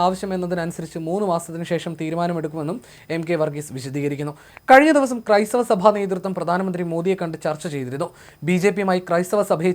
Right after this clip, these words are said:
ചേർത്ത് നിർത്താനുള്ള പദ്ധതിയാണ് ഇതിന് പിന്നിൽ. യാഥാർത്ഥ്യബോധത്തോടെ മിഷൻ ട്വന്റി വൺ ആണ് കേരളത്തിനായി മോദി മുമ്പോട്ട് വെക്കുന്നത്. നിയമസഭാ തെരഞ്ഞെടുപ്പിൽ ഇരുപത്തിയൊന്ന് സീറ്റിൽ ജയിച്ച് പ്രതിപക്ഷ ശബ്ദമായി മാറുക, അടുത്ത തവണ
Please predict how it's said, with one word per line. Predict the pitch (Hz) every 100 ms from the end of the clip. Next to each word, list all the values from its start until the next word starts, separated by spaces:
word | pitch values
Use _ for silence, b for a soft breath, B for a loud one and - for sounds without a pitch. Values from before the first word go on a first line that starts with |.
| 180
ചേർത്ത് | 165 185 170
നിർത്താനുള്ള | 165 165 160 156
പദ്ധതിയാണ് | 160 175 175 127 110 147
ഇതിന് | 151 139
പിന്നിൽ. | 139 175 - B B B B 226
യാഥാർത്ഥ്യബോധത്തോടെ | 277 302 302 294 269 254 240 233 226
മിഷൻ | 196 233 233
ട്വന്റി | 220 208
വൺ | 196 190
ആണ് | 175 170
കേരളത്തിനായി | 175 180 185 180 170 156
മോദി | 165 170
മുമ്പോട്ട് | 151 156 160
വെക്കുന്നത്. | 139 131 139 - 139
നിയമസഭാ | 156 175 180 160 170
തെരഞ്ഞെടുപ്പിൽ | 165 165 156 160 - B B 220
ഇരുപത്തിയൊന്ന് | 254 277 277 254
സീറ്റിൽ | 233 214 214
ജയിച്ച് | 190 196 196 190
പ്രതിപക്ഷ | 175 208 202 185
ശബ്ദമായി | 147 165 156 147
മാറുക, | 139 143 160 B B B 160
അടുത്ത | 160 180
തവണ | 170